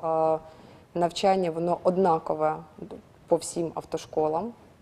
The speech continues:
які, про які ми сьогодні говоримо, які запущені, п'ять автошкол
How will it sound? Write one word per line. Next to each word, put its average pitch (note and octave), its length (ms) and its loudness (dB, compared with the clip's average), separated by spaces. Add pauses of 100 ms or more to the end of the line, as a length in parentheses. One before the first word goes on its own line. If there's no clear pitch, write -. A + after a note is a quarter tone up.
(140)
які, E3 300 -8
про - 160 0
які D#3+ 180 -4
ми E3 100 -4
сьогодні D#3+ 380 -4
говоримо, D#3 500 -2
які D#3 200 -8
запущені, D#3 540 -6
п'ять D3+ 260 -4
автошкол E2 500 -6